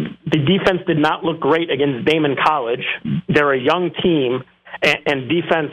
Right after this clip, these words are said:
is often kind of a thing that needs to grow over the course of, of kind of a kid's college career. Um, and then the turnovers from the point guard.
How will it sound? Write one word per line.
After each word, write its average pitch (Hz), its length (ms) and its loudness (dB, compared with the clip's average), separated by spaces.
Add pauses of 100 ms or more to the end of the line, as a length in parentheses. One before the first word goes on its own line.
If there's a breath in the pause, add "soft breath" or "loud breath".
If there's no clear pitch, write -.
(120)
is 139 140 0 (120)
often 156 360 0
kind 151 200 -2
of 131 140 -4
a 127 220 0 (200)
thing 156 160 4
that 147 100 2
needs 147 240 0
to - 100 -2
grow 127 640 2 (360 loud breath)
over 131 220 2
the 135 80 0
course 123 340 0
of, 117 220 -2
of 113 180 0
kind 127 200 0
of 113 80 -4
a 117 100 -2 (380)
kid's 151 160 0 (120)
college 123 380 0
career. 123 500 2 (680 loud breath)
Um, 123 720 -2 (120)
and 175 160 2
then 185 120 2
the 160 80 0
turnovers 175 580 -2
from 156 140 2
the 135 60 0
point 147 300 0
guard. 123 360 0